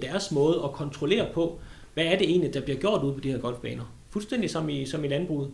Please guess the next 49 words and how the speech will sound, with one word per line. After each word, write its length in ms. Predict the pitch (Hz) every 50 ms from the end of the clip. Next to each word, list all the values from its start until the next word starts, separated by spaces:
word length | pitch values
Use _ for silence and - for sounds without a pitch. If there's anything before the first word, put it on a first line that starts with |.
| - - - - - - - -
Så 100 | - 160
det 160 | 160 196 208
skal 140 | 208 - 220
man 160 | 190 175 160
huske 160 | 147 147 147
på, 140 | - 185 190
at 80 | 170 147
når 100 | 143 143
man 100 | 139 139
samler 240 | - 160 180 190
sådan 180 | 180 - 190 185
nogle 120 | 165 - 147 170
data 180 | 190 185 160
ind 160 | 156 190 202
her, 120 | 180 175 160
så 120 | 165 190
kommer 220 | 185 - 185 170 135
det 80 | 123 135
næste 220 | 185 208 - -
spørgsmål, 460 | - - 175 180 180 185 185 175 156
hvem 200 | 135 180 190 185
tilhører 360 | - - 208 254 226 185 139
de 140 | 127 135 123
her 120 | 120 123 110
data? 260 | 110 107 110 - 110 110 - - - - - - - - - - - -
Og 60 | 170
der 60 | 202
kan 100 | 214 226
man 100 | 208 180
jo 60 | 151
sige, 180 | - - 175 208
en, 200 | 180 143 143 147
en, 280 | - 139 139 135 135 139
en, 280 | 143 143 139 139 135 143 -
en 120 | 139 139
god 220 | 139 - 214 233 233
og 60 | -
en 60 | 143 127 151
dygtig, 360 | 160 180 175 - 156 139 127
øh, 160 | 127 123 120
greenkeeper, 420 | 139 156 190 196 - 170 156 147 139
han 120 | 156 190
kan 100 | 196 185
bruge 200 | - 170 165 165
de 100 | 175 160
her 80 | 156 -
data 300 | 131 131 143 151 151 123
som 220 | - 127 123 123 -
dokumentation. 680 | 127 120 120 120 120 117 123 117 - 220 254 226 -